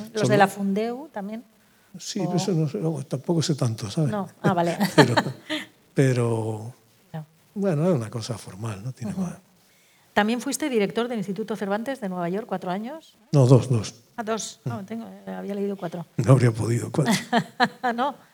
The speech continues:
Speaker 1: pues.
Speaker 2: Bueno, porque es mucho trabajo. Si te
Speaker 1: Claro.
Speaker 2: lo tomas en serio, es mucho trabajo, ¿no? Y entonces yo fui durante, eh, a mí me pidieron que lo fuera durante la,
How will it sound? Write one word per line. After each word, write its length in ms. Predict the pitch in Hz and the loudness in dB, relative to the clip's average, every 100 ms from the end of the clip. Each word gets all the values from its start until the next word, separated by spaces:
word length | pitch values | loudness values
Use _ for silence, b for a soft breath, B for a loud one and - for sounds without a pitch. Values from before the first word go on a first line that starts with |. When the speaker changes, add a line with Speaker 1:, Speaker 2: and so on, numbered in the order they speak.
| b - | b -4
Speaker 1:
pues. 360 | 320 494 - _ _ _ _ _ 175 | -2 -2 -10 _ _ _ _ _ -2
Speaker 2:
Bueno, 220 | 160 151 | 0 0
porque 160 | 127 131 | 0 2
es 40 | |
mucho 200 | 151 131 | 2 0
trabajo. 480 | - 87 120 - 95 | -4 -8 -8 -6 -6
Si 120 | - | -6
te 80 | 113 | 0
Speaker 1:
Claro. 60 | - | 0
Speaker 2:
lo 40 | - | 2
tomas 300 | 127 127 123 | 4 6 6
en 80 | |
serio, 400 | 127 127 127 131 - B B B | 4 4 6 4 0 B B B
es 80 | 135 | 2
mucho 300 | 131 135 123 | 4 4 2
trabajo, 480 | - 90 110 - 104 | -2 -4 -4 -2 -4
¿no? 220 | 101 135 | 0 2
Y 300 | 98 95 92 - _ _ b b b b b | 2 -4 -12 -16 _ _ b b b b b
entonces 300 | 110 117 110 | -8 -4 -4
yo 100 | 107 | -4
fui 460 | - 120 120 139 - - | 0 2 2 -2 -8 -6
durante, 720 | 120 110 113 - 110 104 - b b b b b - | -4 -4 -6 -6 -6 -6 -12 b b b b b -8
eh, 180 | 117 107 | -8 -4
a 80 | |
mí 160 | 120 139 | 2 4
me 140 | 139 | 4
pidieron 440 | 135 135 139 131 131 | 2 4 4 4 0
que 220 | - 127 | 2 2
lo 160 | 127 123 | 0 -4
fuera 360 | - 135 127 123 | 0 2 2 0
durante 560 | 127 117 120 - 113 | -2 -6 -6 -4 -4
la, 360 | 107 107 98 | -6 -10 -12